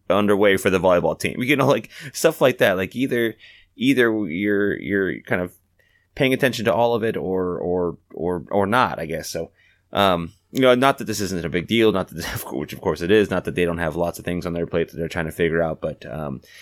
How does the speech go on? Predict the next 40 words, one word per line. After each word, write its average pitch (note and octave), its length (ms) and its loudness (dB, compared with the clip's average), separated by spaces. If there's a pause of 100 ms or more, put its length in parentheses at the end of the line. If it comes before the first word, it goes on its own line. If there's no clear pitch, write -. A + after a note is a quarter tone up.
(240)
yeah, A#2 220 6
at F#3 140 0
this F#3 160 2
point, E3 200 2
I B2 40 6
guess G#2+ 200 0
I'm F#2+ 140 0
still A#2+ 300 4
in, A2 60 0
like, G2+ 260 2
okay, G#2+ 800 2
well, A#2+ 600 4
um, F#2+ 440 0 (960)
I, G#2 180 2
it's B2 160 2
been B2 200 2
long D#3+ 280 4
enough D3+ 260 2
that G2+ 140 4
whatever B2+ 460 4
they C#3 180 4
say A#2 300 2
next F2 480 0
had G2 240 -4
better G#2 300 4
be F2+ 240 0
really E2+ 300 0
thorough. C2 600 -10
It F2 140 -6
had E2 160 -4
better F#2 260 4
be E2+ 140 -2
pretty D#2+ 260 -2
comprehensive. D2 920 -6
Uh, D2 240 -4 (100)
'cause F#2+ 180 2
if F#2+ 140 -2
it's F2+ 160 -4
not, A2 580 0
then, E2+ 440 -2